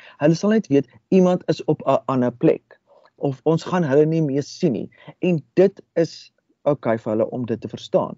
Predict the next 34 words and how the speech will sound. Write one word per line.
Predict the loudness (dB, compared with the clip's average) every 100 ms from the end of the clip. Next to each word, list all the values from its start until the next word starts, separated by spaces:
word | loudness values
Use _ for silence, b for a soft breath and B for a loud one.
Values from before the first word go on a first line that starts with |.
| _
Maar | 0 2 2 0
die | -2 0
konsep | 0 0 -2
van | -2
dood | 0 0 0
kan | -4 -4
hulle | 0 0 0
baie | -2 -4 -4
angstig | -4 -4 -4 -6 -2
laat | -4 -4
voel. | 2 2 2 B B -2
Hulle | 0
kan | 0 -4 -4
baie | -2 -2 -2 -4 b
de-, | -12 -6 -6 -6 -6
hulle | -2 -2
kan, | -2 -4 -4
eh, | -6 -4 -6 -6
eh, | -6 -4
de-, | -6 -8
depressief | -4 -4 -4 0 0 2
raak, | 2 2 2
hulle | -4
kan | -6
selfs | -2 -4 -4 -4
kwaad | 2 4 4 2 0
raak | -4 -4 -8 b b _ -10
as | -4
hulle | 0 2 0 -8 -16
gekonfronteer | -14 -4 -2 -2 2 2
word | 2 -2
met | -4
hierdie | -2 -4
konsep. | -2 -2 0 0 0